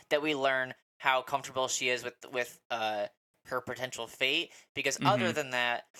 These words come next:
Speaker 1: it doesn't r-, like, we knew that she was, like, willing to do hard, scary stuff, so, like, that doesn't really, like, add anything. Um, I, I guess that's all I'm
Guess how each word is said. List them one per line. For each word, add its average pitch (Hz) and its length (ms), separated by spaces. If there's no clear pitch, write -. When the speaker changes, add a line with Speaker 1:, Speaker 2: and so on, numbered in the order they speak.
Speaker 1:
it 170 100
doesn't 180 260
r-, 147 80
like, 175 180
we 233 120
knew 208 160
that 151 160
she 143 160
was, 127 260
like, 117 340
willing 127 320
to 123 140
do 120 480
hard, 123 340
scary 120 380
stuff, 131 380
so, - 140
like, 127 160
that 165 180
doesn't 120 220
really, 117 200
like, 117 220
add 117 200
anything. 123 640
Um, 117 360
I, 160 180
I 175 60
guess 208 180
that's 175 120
all 147 200
I'm 127 120